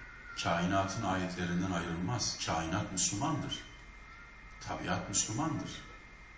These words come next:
وَلَهُ أَسْلَمَ مَنْ فِي السَّمَاوَاتِ وَالْأَرْضِ طَوْعًا وَكَرْهًا. Yerde ve gökte var olan her şey Allah'a teslim olmuştur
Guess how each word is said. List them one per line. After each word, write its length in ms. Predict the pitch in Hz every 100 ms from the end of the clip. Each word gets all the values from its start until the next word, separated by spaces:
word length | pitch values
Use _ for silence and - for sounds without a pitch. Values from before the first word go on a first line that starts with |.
| - - - - - - - - - - - - - - -
وَلَهُ 280 | 90 95 87 95 92
أَسْلَمَ 320 | - 101 90 87
مَنْ 100 | 90
فِي 120 | 87 92
السَّمَاوَاتِ 600 | - 90 85 90 90 87 90
وَالْأَرْضِ 400 | 85 85 87 80 80 90
طَوْعًا 280 | 87 87 90 90
وَكَرْهًا. 500 | 87 - 135 - - - - - - - - - - -
Yerde 380 | 82 82 82 98
ve 80 | 92
gökte 400 | 92 92 - 90
var 180 | 95 92
olan 240 | 87 85 -
her 120 | 131
şey 200 | 127 123 107
Allah'a 360 | 95 92 101 -
teslim 340 | 95 - 165
olmuştur 420 | 147 - - -